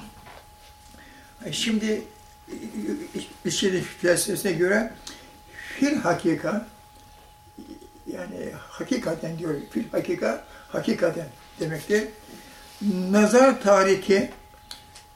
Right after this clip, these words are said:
görme, buradaki tarih, vasa,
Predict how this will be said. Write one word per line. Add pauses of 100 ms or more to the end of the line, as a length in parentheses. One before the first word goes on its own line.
(340)
görme, (540)
buradaki
tarih, (640)
vasa,